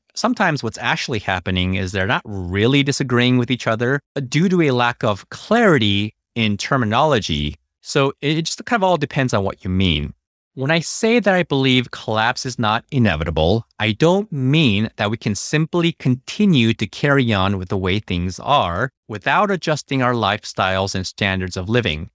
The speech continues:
and still somehow manage to avoid the consequences of our actions or inaction. No matter what we do, there are some consequences that at this point I don't think we'll be able to avoid,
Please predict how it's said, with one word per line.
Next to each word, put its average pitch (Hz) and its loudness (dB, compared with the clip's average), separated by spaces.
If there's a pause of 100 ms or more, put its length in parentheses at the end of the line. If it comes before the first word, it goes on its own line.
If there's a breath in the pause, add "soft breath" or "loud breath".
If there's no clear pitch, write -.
and 113 -2
still - 0
somehow 165 0
manage 123 0
to 117 2
avoid 123 0
the 123 -4
consequences 95 -4
of 90 -2
our 92 -2
actions 90 -4
or 98 -4
inaction. - -4 (540)
No 127 -4
matter 123 0
what 113 -2
we 190 0
do, 120 0 (120)
there 123 -2 (100)
are 143 0
some 110 -2
consequences 95 -6
that 117 -2
at 127 -6
this 226 0
point 156 2
I 127 -2
don't 170 2
think 165 -2
we'll 135 2
be 131 -4 (160)
able 110 0
to 98 -2
avoid, 87 0